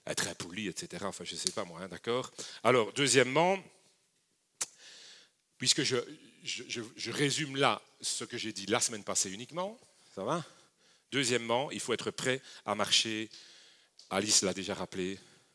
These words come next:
il faut être prêt à marcher avec la force que tu as,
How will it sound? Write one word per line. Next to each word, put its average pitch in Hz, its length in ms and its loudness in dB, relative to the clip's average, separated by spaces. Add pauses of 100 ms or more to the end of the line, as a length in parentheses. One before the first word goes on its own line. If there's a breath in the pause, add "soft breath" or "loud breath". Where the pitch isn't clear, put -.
(920 soft breath)
il - 80 -8
faut 107 120 -2
être 98 180 -4
prêt 107 300 0
à 98 100 -8
marcher 101 460 -2
avec 95 260 -10
la 95 100 -6
force - 500 -6
que - 120 -18
tu - 260 -6
as, 107 160 0